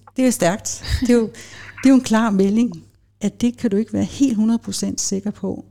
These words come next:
Så er det altid en god start til at se, okay, så lad os prøve at se, hvad, hvad vi også kan se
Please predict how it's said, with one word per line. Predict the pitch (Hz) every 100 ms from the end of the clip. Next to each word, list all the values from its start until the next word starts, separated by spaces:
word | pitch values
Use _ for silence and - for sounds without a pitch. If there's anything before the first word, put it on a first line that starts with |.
| _
Så | - 240
er |
det | 233
altid | 214 233 - 233
en | 208
god | 220 226
start | 214 - 190 202 214
til | - 208
at | 190 175
se, | - 196 -
okay, | - - 185 185 - _ _ _ _ _ _ _ _ _
så | - 208
lad | 190 190
os | 190
prøve | -
at | 202
se, | - 202 -
hvad, | 196 190 -
hvad | 202 190
vi | 202 202 -
også | 247 247 240 - _ -
kan | 196
se | - 196 190 -